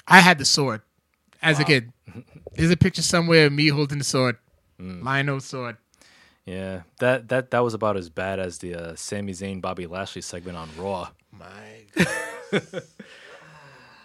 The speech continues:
Speaker 2: Which, um, which all, I, all I will say,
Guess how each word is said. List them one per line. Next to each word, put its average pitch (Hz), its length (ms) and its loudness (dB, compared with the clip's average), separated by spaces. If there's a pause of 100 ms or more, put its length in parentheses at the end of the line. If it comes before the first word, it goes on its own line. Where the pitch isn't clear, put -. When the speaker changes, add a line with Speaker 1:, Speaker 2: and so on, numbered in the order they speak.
(280)
Speaker 2:
Which, 110 400 -4
um, 117 520 6
which 131 300 4
all, 147 280 8
I, 139 140 8
all 135 280 6
I 139 80 6
will 139 120 2
say, 143 340 0